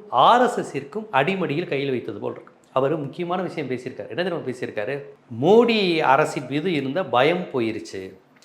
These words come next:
கடந்த ஆண்டு மக்களிடம் ஒரு அச்சம் இருந்தது, ஒரு சர்வாதிகாரி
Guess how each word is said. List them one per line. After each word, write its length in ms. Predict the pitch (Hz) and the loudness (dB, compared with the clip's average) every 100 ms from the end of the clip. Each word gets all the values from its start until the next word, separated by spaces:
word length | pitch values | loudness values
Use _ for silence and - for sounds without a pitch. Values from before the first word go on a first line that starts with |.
| - _ _ _ | -20 _ _ _
கடந்த 400 | - 160 190 185 | 0 2 2 4
ஆண்டு 260 | 180 202 214 | 6 6 2
மக்களிடம் 560 | 160 143 202 180 202 190 | 0 0 0 0 0 2
ஒரு 120 | 135 | 4
அச்சம் 400 | - - 254 208 | 4 4 4 4
இருந்தது, 420 | 160 139 120 123 | 2 0 0 0
ஒரு 100 | 120 | -2
சர்வாதிகாரி 800 | - 139 170 190 156 156 143 | 0 4 6 6 4 0 0